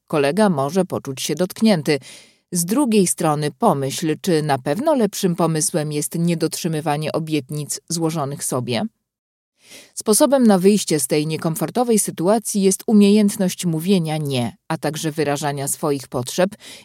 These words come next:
i oczekiwań bez intencji ranienia innych osób. Popracujmy zatem nad tym, by komunikować swoje pragnienia w stanowczy,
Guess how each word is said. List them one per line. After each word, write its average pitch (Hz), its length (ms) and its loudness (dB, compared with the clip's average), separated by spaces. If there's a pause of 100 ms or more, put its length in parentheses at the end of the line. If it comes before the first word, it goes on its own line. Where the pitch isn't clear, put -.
i 247 240 2
oczekiwań 208 640 0
bez 196 220 -2
intencji 208 520 0
ranienia 147 420 0
innych 147 440 -4
osób. - 460 -6 (540)
Popracujmy 185 640 2
zatem 156 360 -2
nad 143 260 -2
tym, 180 280 4 (100)
by 180 280 2
komunikować 190 640 2
swoje 180 320 0
pragnienia 175 500 2
w - 60 -8
stanowczy, 170 600 0